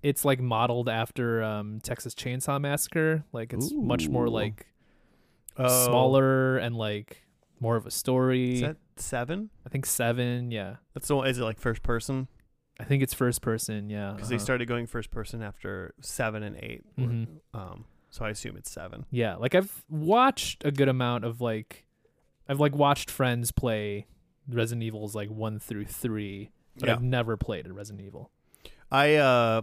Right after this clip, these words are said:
Speaker 3: have played, like, a couple of 'em, but never. I, I beat four,
Speaker 1: Mm-hmm.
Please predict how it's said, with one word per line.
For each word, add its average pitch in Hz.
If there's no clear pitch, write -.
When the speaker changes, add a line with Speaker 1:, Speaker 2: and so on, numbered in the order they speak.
Speaker 3:
have 131
played, 113
like, 110
a 131
couple 131
of 135
'em, 147
but 117
never. 117
I, 139
I 160
beat 160
four, 110
Speaker 1:
Mm-hmm. 127